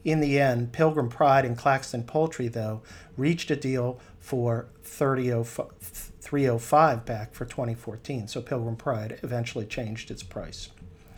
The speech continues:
uh, to match Claxton Poultry. Twenty fifteen, there was an eight-piece supply contract for Q S R. In the middle of twenty fourteen, a cooperative negotiated prices and supply of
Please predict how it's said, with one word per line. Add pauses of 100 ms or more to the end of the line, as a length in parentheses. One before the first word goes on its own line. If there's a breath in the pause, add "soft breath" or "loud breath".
(480 loud breath)
uh,
to
match (140)
Claxton
Poultry. (540 loud breath)
Twenty
fifteen,
there
was
an
eight-piece
supply
contract
for
Q
S
R. (320 loud breath)
In
the
middle
of
twenty
fourteen,
a
cooperative
negotiated
prices
and
supply
of